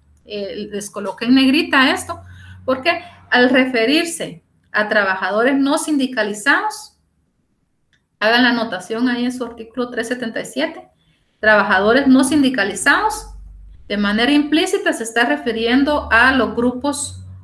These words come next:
coaligados o coalición de trabajadores.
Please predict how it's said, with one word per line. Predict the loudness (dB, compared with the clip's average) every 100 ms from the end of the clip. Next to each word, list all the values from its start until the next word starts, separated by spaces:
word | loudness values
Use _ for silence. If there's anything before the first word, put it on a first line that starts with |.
| _ _ _
coaligados | -2 -2 -2 0 2 2 0 -6 -6
o | -4 -4
coalición | -4 -4 -4 -6 -6
de | -4
trabajadores. | -2 -2 -2 -6 -6 -6 -8 -16 -20